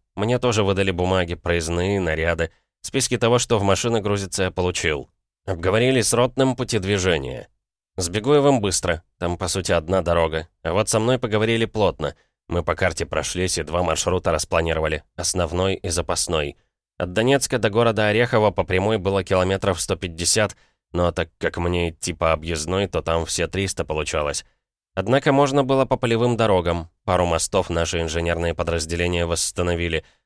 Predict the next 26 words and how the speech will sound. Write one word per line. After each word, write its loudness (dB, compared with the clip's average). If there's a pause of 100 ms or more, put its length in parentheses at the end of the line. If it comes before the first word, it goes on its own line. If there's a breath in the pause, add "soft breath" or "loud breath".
Логистика -2
улучшилась. -2 (280)
Проехать 0
на -2
тяжёлой -2
технике -4
можно. -2 (400)
Так -4
что 0
где-то 0
двести -4
километров -2
выходило. -6 (580)
Выходим 2
в -6
шесть 0
вечера 2
ровно, 2 (120)
засветло. -2 (280 soft breath)
Пора 0
готовиться. -2 (140)
Двадцать -4
минут 2
осталось, -4 (100)
всё -4
получать. -6